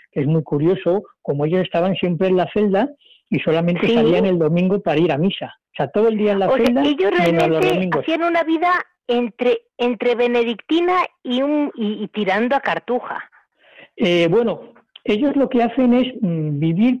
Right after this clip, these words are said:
Speaker 1: como los padres del desierto y como viven todavía algunos ermitaños en el monte Athos, ¿no? O sea, ellos estaban
Speaker 2: Vale.
Speaker 1: toda la semana, toda la semana en la celda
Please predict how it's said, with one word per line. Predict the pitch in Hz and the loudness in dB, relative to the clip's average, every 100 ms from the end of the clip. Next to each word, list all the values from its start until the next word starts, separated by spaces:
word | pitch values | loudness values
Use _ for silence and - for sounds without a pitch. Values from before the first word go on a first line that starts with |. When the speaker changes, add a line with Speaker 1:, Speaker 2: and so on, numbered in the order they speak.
| - | -4
Speaker 1:
como | 180 160 | -2 2
los | 147 - | 0 0
padres | - 180 185 156 | -2 0 2 2
del | 156 147 | 0 0
desierto | 131 - 151 156 220 254 - - | -2 0 -2 0 -2 -2 -6 -4
y | 180 | -4
como | - 156 143 | 0 0 0
viven | 151 165 175 | 2 2 0
todavía | 160 165 156 175 202 220 220 - | 0 0 0 2 2 0 -4 -10
algunos | - 143 160 175 - | -4 0 0 -2 -2
ermitaños | 170 160 143 175 190 185 | -2 -2 -2 -2 0 -2
en | 175 | -2
el | 147 | -2
monte | 139 147 139 139 | -2 -4 -4 -4
Athos, | 123 120 139 123 | -6 -10 -10 -6
¿no? | 170 | -6
O | 185 - | -8 -8
sea, | - - - | -8 -8 -6
ellos | 226 196 220 | -2 0 0
estaban | 208 175 214 214 | 0 -2 -2 -4
Speaker 2:
Vale. | - | -6
Speaker 1:
toda | - 220 | -2 0
la | 208 | 0
semana, | - 196 220 240 285 _ | -2 -2 0 -2 -4 _
toda | 214 214 | -2 2
la | 220 - | 0 0
semana | 180 196 220 247 - - - | -2 0 0 -2 -6 -18 -4
en | 170 | -2
la | 156 135 | 0 -2
celda | 165 143 127 123 | -2 -2 -4 -10